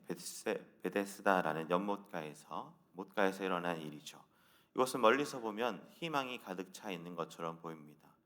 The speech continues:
왜냐하면 거기에 있는 소문이 그 사람들, 병든 자들을 모았고 거기서는 나음을 기다리고 있었기 때문입니다. 그러나 조금만 더 가까이 들어가다 보면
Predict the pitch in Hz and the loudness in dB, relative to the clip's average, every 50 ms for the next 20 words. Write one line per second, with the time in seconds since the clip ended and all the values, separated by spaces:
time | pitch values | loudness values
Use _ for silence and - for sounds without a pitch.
0 | _ _ _ _ _ _ - 85 82 82 78 78 82 92 113 110 92 - - - | _ _ _ _ _ _ -12 -6 -4 -4 -4 -4 -4 -4 -6 -6 -6 -10 -16 -20
1 | - _ _ _ _ _ 101 101 101 113 107 101 95 95 95 95 95 98 - - | -20 _ _ _ _ _ 0 0 2 0 -2 -2 -2 -4 -4 -6 -6 -8 -10 -10
2 | 117 110 110 110 107 107 120 147 180 - - _ _ _ _ _ - - - 101 | -8 -6 -6 -6 -6 -8 -8 -10 -12 -16 -20 _ _ _ _ _ -16 -12 -4 -2
3 | 98 92 95 90 90 87 - - - - - 92 98 107 110 127 127 120 110 98 | -2 -2 -2 -2 -2 -4 -4 -4 -10 -6 -4 -4 -4 -2 -4 -4 -4 -2 -2 -2
4 | 98 95 98 98 87 87 85 90 82 76 73 - - - - - - _ _ _ | 0 0 0 0 0 0 2 2 2 2 0 -6 -16 -20 -20 -20 -20 _ _ _
5 | _ _ _ _ _ _ - 90 95 - 90 - 92 98 101 95 92 - - - | _ _ _ _ _ _ 4 6 6 6 4 -2 -2 -2 -2 -2 -4 -8 -14 -20
6 | _ _ _ - 87 87 101 123 131 123 113 107 117 113 98 87 - - 92 92 | _ _ _ 4 6 6 6 6 4 0 -2 -4 -4 -6 -8 -8 -10 -6 -4 -4
7 | 90 85 82 85 85 90 - 90 82 - - 76 - 90 90 90 92 90 - - | -2 -2 -4 -6 -6 -6 -6 -6 -6 -8 -10 -10 -8 -8 -6 -6 -8 -10 -10 -14
8 | - - _ _ _ _ _ _ _ _ _ _ _ _ _ - 92 92 98 101 | -18 -20 _ _ _ _ _ _ _ _ _ _ _ _ _ 4 6 6 8 6
9 | 90 90 - 110 107 127 135 135 131 131 131 123 123 117 110 98 95 95 - - | 4 4 0 -2 0 0 0 2 2 2 4 4 4 2 2 2 -4 -8 0 2
10 | 104 95 95 92 - 95 87 87 87 90 90 90 85 87 82 85 82 - 98 110 | 2 4 4 0 -2 -2 -2 -2 -2 -2 -4 -4 -6 -8 -10 -12 -12 -8 -6 -6
11 | 110 95 | -6 -8